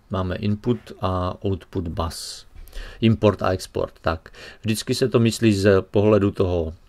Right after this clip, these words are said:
systému M I, takže export je ven ze systému a import je do systému. My budeme chtít exportovat ze systému ty,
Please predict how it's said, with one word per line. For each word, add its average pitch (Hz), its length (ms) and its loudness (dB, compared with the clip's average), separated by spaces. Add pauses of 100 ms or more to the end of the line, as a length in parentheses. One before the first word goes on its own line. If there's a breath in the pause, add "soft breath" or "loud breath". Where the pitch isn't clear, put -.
(420)
systému 120 580 2
M 131 160 2
I, 147 220 -2
takže 92 280 -2
export 101 460 0
je 98 100 6
ven 92 260 0
ze 87 140 0
systému 85 600 -2
a 98 60 -4
import 95 440 0
je 87 400 2
do 92 200 0
systému. 85 560 -6
My 104 120 2
budeme 110 240 2
chtít - 220 -4
exportovat 101 680 2
ze 92 80 -4
systému 95 540 -2
ty, 90 300 0